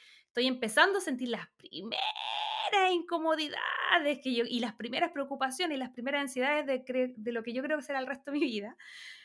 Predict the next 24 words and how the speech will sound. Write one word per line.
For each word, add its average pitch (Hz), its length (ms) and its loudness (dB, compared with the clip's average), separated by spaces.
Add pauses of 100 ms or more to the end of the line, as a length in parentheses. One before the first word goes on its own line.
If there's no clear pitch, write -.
(140)
Em, 208 840 4
y 262 80 0
lo 262 120 6
hago 311 240 6
de 339 60 0
una 339 140 4
forma 339 320 2
en 339 100 -4
que 311 160 -2
ya 330 120 4
me 339 120 0
comprometí 302 540 -2
que 381 100 0
quería 339 200 0
hacerlo, 339 380 -2
¿cachai? 269 440 -2
También 247 300 -2
pasa 254 280 -2
con 240 180 -2
las 233 140 -2
amistades, 254 600 2
con 220 400 -4
ser 226 220 -6
hija. 254 420 -4